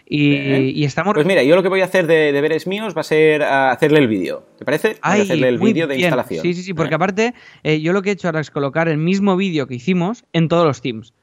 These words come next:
Speaker 1: que pone
Speaker 2: Ujú.
Speaker 1: vídeo a modo de prueba, pero para que la gente vea en cualquier que, que
Speaker 2: Vale.
Speaker 1: les dé
Speaker 2: No, pero esto lo tenemos que ir mejorando y yo po-, cada semana voy a hacer,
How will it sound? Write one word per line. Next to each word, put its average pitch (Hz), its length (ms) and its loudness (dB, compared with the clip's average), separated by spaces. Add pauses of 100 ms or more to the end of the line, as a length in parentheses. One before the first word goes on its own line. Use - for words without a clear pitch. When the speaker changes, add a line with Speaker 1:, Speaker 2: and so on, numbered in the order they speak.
Speaker 1:
que 165 100 -2
pone 143 380 -2
Speaker 2:
Ujú. 107 300 -8
Speaker 1:
vídeo 196 340 2
a 202 40 2
modo 190 200 2
de 190 100 2
prueba, 131 420 -4
pero 143 140 -4
para 139 160 -2
que 139 80 -6
la 135 80 -4
gente 165 300 -2
vea 156 400 0 (300)
en 143 140 -10
cualquier 147 380 -4
que, 139 100 -20
que - 60 -10
Speaker 2:
Vale. 170 220 -2
Speaker 1:
les 139 220 -6
dé 151 80 -20
Speaker 2:
No, 147 240 0
pero 143 140 2
esto 185 160 0
lo 175 80 4
tenemos 151 260 -2
que 127 340 4
ir 117 120 -2
mejorando 147 460 -4
y 143 80 0
yo 131 140 -2
po-, 131 100 -8
cada 151 180 0
semana 156 340 -4
voy 139 140 -2
a 131 60 -2
hacer, 147 400 -2